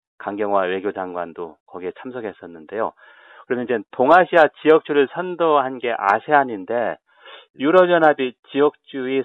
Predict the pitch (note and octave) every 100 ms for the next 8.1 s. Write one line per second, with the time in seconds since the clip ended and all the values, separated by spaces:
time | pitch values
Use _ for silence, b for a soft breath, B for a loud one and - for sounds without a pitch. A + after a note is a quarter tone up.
0 | - A#3 A#3+ A3 G3 C3+ A2+ - F2+ -
1 | - G2+ G#2+ G#2+ A2 F#2+ E2+ b b b
2 | b A2 B2 E3 D#3 C3+ B2 A2+ A2 A#2+
3 | A2 - - - D3 B2+ C3 C3 A2+ A2
4 | G#2+ G#2 - b b b _ - A2 -
5 | B2 G#2+ G#2 G#2 - - - A#2 C3 A#2
6 | B2+ D#3 E3 C#3 B2 A2 G2+ G2 A#2 D#3
7 | D3+ C#3 A#2 A2 B2+ C#3+ B2+ A#2 A2 G2+